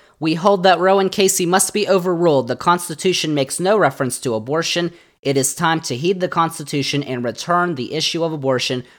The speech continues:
to the people's elected representatives," unquote. Essentially, this decision from the Supreme Court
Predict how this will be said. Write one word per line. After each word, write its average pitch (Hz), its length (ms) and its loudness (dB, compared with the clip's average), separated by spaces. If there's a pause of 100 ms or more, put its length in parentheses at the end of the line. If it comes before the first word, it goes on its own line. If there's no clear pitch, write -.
(140)
to 123 100 -8
the 110 80 -8
people's 175 520 -2
elected 135 520 -4
representatives," 120 800 -4
unquote. 196 420 0 (520)
Essentially, 285 680 2
this 220 220 2
decision 170 520 0
from 143 180 0
the 147 60 -2
Supreme 196 360 -2
Court 131 380 0